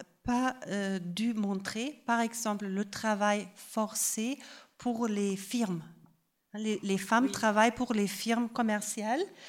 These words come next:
Speaker 1: euh, mais montrer ça au cinéma, c'était interdit. C'était, il y avait des problèmes. Euh,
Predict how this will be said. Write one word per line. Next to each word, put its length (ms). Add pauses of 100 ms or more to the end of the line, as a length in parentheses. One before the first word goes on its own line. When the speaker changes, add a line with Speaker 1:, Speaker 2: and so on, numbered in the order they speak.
(440)
Speaker 1:
euh, 160
mais 240
montrer 540
ça 300
au 100
cinéma, 500
c'était 380
interdit. 640
C'était, 600
il 40
y 60
avait 280
des 120
problèmes. 640 (680)
Euh, 680